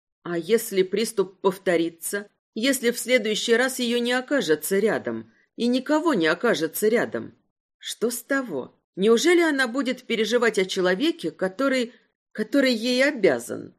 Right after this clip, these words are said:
И Мейнфорд не из тех, кто забывает долги.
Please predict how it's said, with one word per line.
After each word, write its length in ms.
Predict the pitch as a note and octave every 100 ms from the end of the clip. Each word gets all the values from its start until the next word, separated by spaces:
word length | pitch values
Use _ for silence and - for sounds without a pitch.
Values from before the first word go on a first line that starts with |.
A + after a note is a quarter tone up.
| _ _
И 100 | C4
Мейнфорд 720 | B3 A3+ A3+ A#3 D4 C#4+ -
не 280 | C#4+ C#4 C#4+
из 120 | D#4
тех, 400 | - C4+ C4 -
кто 260 | - - D#4
забывает 680 | C#4+ A#3 B3 F3+ D3+ D3+ D3+
долги. 600 | F#3+ G3 D3+ A#2 A2